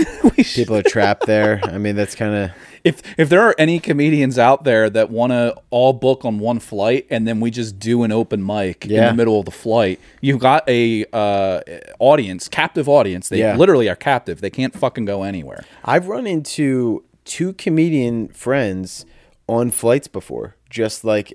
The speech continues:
Speaker 2: uh, coincidentally. One time I was on a flight. I think me and Rick Adana were going to, uh,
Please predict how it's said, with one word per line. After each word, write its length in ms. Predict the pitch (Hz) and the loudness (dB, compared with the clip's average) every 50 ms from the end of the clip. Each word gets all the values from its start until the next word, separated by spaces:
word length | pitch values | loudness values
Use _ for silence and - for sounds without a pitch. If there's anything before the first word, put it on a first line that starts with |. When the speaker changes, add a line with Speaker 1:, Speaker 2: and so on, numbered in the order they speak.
| _ _ - | _ _ -8
Speaker 2:
uh, 300 | 87 92 95 95 95 92 - | -6 -6 -4 -4 -6 -8 -10
coincidentally. 600 | - - 123 117 - - 120 120 120 113 98 92 | -8 -8 -8 -8 -6 -6 -6 -4 -4 -4 -6 -6
One 200 | 87 95 101 110 | -6 -6 -8 -8
time 200 | - 131 131 127 | -6 -6 -6 -4
I 60 | 117 | -4
was 120 | 107 95 - | -6 -6 -6
on 80 | 107 120 | -8 -6
a 60 | 113 | -6
flight. 320 | - - 113 110 110 - | -8 -4 -2 -2 -2 -2
I 60 | - 107 | -4 -6
think 180 | - 143 143 | -6 -8 -6
me 160 | 143 151 151 143 | -4 -4 -4 -2
and 100 | 123 113 | -2 -4
Rick 160 | 120 - - | -6 -6 -6
Adana 280 | 110 113 110 113 117 107 | -6 -4 -4 -4 -6 -6
were 100 | 101 95 | -8 -8
going 320 | 90 95 95 101 104 101 98 | -8 -8 -8 -6 -8 -6 -6
to, 520 | 90 87 104 104 104 101 101 98 95 90 _ _ _ _ _ _ _ _ _ _ _ _ _ _ | -6 -6 -4 -6 -6 -4 -4 -6 -8 -8 _ _ _ _ _ _ _ _ _ _ _ _ _ _
uh, 640 | - - 107 104 101 98 95 95 95 92 90 90 85 | -6 -4 -2 -2 -2 -2 -4 -4 -6 -6 -6 -8 -10